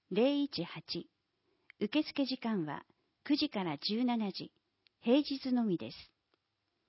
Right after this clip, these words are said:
施策に関するご相談は、厚生労働省新型コロナワクチンコールセンター、電話フリーダイヤル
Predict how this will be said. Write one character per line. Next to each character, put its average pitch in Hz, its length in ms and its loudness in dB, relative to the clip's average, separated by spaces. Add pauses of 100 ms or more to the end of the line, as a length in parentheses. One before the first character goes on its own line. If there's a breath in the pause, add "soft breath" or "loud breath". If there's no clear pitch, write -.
(1400 soft breath)
施 233 200 -4
策 320 300 4
に 302 140 8
関 285 240 2
す 277 160 0
る 202 140 -2
ご 254 140 -2
相 226 240 0
談 190 240 0
は、 160 200 -2 (480)
厚 294 200 4 (120)
生 269 200 2
労 240 200 2
働 226 260 0
省 - 380 -6 (340)
新 294 260 6
型 294 240 4
コ 220 140 -2
ロ 269 100 4
ナ 294 160 4
ワ 285 140 2
ク - 100 -10
チ 190 140 -2
ン 160 100 4
コ 220 220 0
ー 285 60 2
ル 269 120 -2
セ 220 200 -4
ン 202 80 -2
タ 156 380 -8 (720)
ー、 175 40 -8
電 254 240 4
話 226 220 0 (140)
フ 226 120 -2
リ 294 220 4
ー - 20 -2
ダ 277 100 4
イ 262 120 2
ヤ 190 100 0
ル - 240 -8